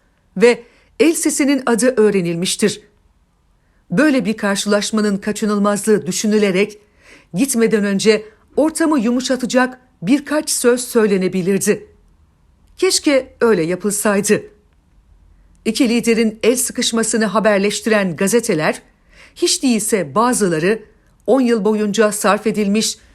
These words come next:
çok sayıda kırıcı açıklamayı hatırlatmadan duramamışlar. Hiç kuşkusuz o sözlerle ilgili malumat Mısır tarafında vardır.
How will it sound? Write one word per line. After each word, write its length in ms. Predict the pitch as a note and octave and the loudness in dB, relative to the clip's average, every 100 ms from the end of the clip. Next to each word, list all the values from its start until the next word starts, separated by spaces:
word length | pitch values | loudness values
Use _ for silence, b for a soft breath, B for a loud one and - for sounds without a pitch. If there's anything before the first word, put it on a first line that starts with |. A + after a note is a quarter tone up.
| b b | b b
çok 240 | F4 F4+ | -4 -4
sayıda 540 | - C4 A#3+ A#3+ A3+ - | -2 0 2 2 0 -2
kırıcı 360 | - A#3 G3 B3+ | -2 0 2 0
açıklamayı 680 | A3+ G3+ A3+ A3 G#3 G3+ G3+ | -2 -8 -4 -2 -2 -2 -2
hatırlatmadan 920 | G#3 G#3+ G3+ F3+ F3+ A3+ A3 A3 G#3 B B F3 | -2 -2 0 0 -2 -2 0 0 -2 B B -6
duramamışlar. 800 | G3+ G#3 E3 D#3+ F3+ G3 E3+ - _ _ _ _ _ _ _ _ _ _ _ _ _ _ - | 0 0 0 -4 -4 -2 -4 -6 _ _ _ _ _ _ _ _ _ _ _ _ _ _ -2
Hiç 240 | C#4+ - | -2 -2
kuşkusuz 600 | - G#3 - G#3 A#3 A3 b b b A#3+ | -4 -6 -6 -2 -2 -2 b b b -2
o 100 | C#4+ | 0
sözlerle 580 | C4 A#3+ A3+ A#3 A3+ | 2 2 2 0 0
ilgili 360 | - G#3+ A3 G#3 | -2 -2 0 0
malumat 720 | G3+ G3 F3+ E3 E3+ B3 - b b b b | 0 0 0 -2 -2 -4 -6 b b b b
Mısır 300 | C4 - E4 | -4 -2 -4
tarafında 640 | - C4+ B3+ B3+ G#3+ G3 | -2 -2 0 0 0 0
vardır. 460 | E3+ E3 D#3+ F3+ | -2 -4 -4 -6